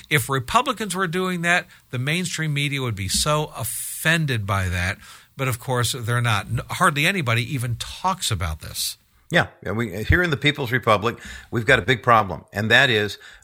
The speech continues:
Speaker 2: lots of equity in houses. Uh, you've got a struggling economy. I mean, you're facing a sixty-eight billion dollar budget deficit for state and social services,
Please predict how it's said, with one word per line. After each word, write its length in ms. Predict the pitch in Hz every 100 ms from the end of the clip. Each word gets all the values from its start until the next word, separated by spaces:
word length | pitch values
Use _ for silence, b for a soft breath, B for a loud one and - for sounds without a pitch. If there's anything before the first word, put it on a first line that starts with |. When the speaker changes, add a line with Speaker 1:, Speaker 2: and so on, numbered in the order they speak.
| -
Speaker 2:
lots 300 | 113 143 -
of 80 | 131
equity 360 | 131 135 123
in 100 | 120
houses. 520 | 113 104 - 104 98 - B B
Uh, 300 | 98 101 92 92
you've 160 | 98 92
got 140 | 110
a 280 | 98 - -
struggling 460 | - 127 131 135 127
economy. 720 | 113 120 117 113 110 107 92
I 80 | 95
mean, 400 | 95 92 92 85
you're 100 | 101
facing 340 | - 117 -
a 60 | 92
sixty-eight 580 | - 143 - 123 101 78
billion 340 | 113 135 127
dollar 380 | 113 113 117 104
budget 480 | 85 90 113 113 98
deficit 540 | 107 101 98 107 101
for 80 | 95
state 300 | - 113 113
and 140 | 104 - -
social 320 | 110 101 92
services, 540 | - 139 123 120 107